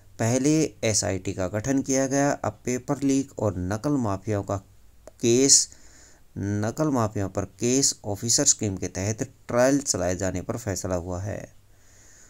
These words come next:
मुख्यमंत्री भजनलाल शर्मा की अध्यक्षता में सीएमओ में गुरुवार को हुई बैठक के बाद सीएम ने कहा कि आने वाली भर्तियों में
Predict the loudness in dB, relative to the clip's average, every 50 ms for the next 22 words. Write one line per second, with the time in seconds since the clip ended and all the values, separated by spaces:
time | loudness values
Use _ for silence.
0 | -20 _ -2 2 2 2 2 2 0 0 0 2 2 2 2 2 2 2 2 4
1 | 4 4 4 4 4 2 2 0 0 0 0 0 -2 -2 -2 -4 -4 -2 -2 0
2 | 0 0 0 0 0 -2 -2 -2 0 0 0 0 0 0 0 0 0 0 0 0
3 | 0 -2 -2 -2 -2 0 0 0 0 0 -2 -2 -4 -4 -4 -4 -4 -4 -6 -6
4 | -6 -6 -6 -6 -8 -8 -4 -4 -4 -2 0 0 0 0 0 -2 -2 -2 0 -2
5 | -2 -2 -4 -4 -6 -4 -4 -2 -2 -2 -2 -4 -8 -10 -8 -4 -4 -2 -2 -2
6 | -2 -2 -2 -2 -2 -4 -6 -8 -8 -6 -4 -4 -2 -2 0 -2 -2 -4